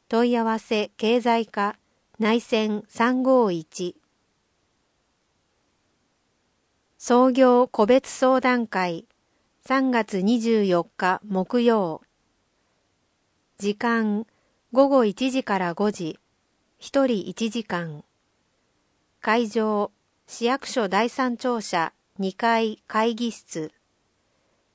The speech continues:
対象、創業を考えている方、創業後五年未満の方。定員四人。費用無料。申し込み方法、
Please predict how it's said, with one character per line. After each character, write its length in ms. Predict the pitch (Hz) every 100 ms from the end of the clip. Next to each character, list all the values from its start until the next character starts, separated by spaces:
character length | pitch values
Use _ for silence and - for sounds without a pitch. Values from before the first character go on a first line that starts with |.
| _
対 220 | - 220 226
象、 460 | - 220 208 202 - _ _ _
創 320 | - 247 269 262
業 340 | 269 269 262
を 60 | 262
考 260 | 247 247 247
え 160 | 254 247
て 140 | 196
い 100 | 175
る 140 | 180
方、 420 | 190 185 - 180 - _ _ _ _ _
創 360 | - 233 262
業 260 | 233 240 240
後 260 | 226 220 -
五 160 | 190 190
年 220 | 254 254
未 160 | 262
満 240 | 247 214 190
の 100 | 170
方。 380 | 180 - 160 - _ _ _ _ _ _ _ _ _ _ _
定 280 | - 233 247
員 420 | 233 226 220 226 -
四 180 | 202 202
人。 420 | 233 247 170 185 _ _ _ _ _ _ _ _
費 180 | 269 254
用 360 | 226 190 156
無 200 | 185 180
料。 480 | 196 214 190 170 - _ _ _ _ _ _ _ _ _
申 220 | 220 240 262
し 80 |
込 160 | - 262
み 140 | 254
方 260 | 214 254 240
法、 400 | 196 180 165 160